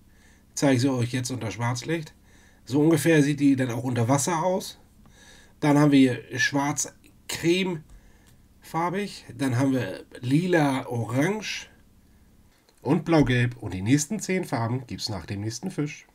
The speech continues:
Jetzt versuchen wir nochmal eine schockige Farbe. Wir haben hier orange-grün drauf.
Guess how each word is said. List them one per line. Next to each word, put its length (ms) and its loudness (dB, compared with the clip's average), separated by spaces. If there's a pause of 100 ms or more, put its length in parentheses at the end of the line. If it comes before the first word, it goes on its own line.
(1160)
Jetzt 160 -6
versuchen 300 2
wir 80 6
nochmal 240 6
eine 100 4
schockige 420 -2
Farbe. 500 -2
Wir 140 0
haben 180 0
hier 240 0
orange-grün 1800 -2
drauf. 540 0